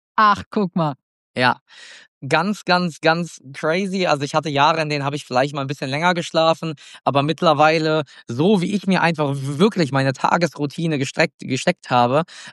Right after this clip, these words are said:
Speaker 2: ähm, ist es wirklich einfach so, dass das für mich wirklich am besten ist und ich merke, dass ich so einfach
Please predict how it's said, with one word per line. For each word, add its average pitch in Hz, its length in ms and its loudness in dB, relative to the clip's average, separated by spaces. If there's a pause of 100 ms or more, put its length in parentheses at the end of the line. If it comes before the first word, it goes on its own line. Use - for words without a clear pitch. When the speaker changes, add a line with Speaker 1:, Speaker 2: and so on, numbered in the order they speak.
(120)
Speaker 2:
ähm, 139 300 0
ist 165 160 -2
es 160 100 -2
wirklich 156 260 0
einfach 147 200 -2
so, 147 120 -2
dass 147 180 0
das 135 120 -14
für - 80 -6
mich 139 240 -4
wirklich 131 340 -4
am 127 100 -2
besten 156 260 0
ist 147 160 -6
und 139 100 -4
ich 131 120 -4
merke, 135 280 0
dass 127 160 0
ich 127 120 -6
so 139 200 -2
einfach 131 440 0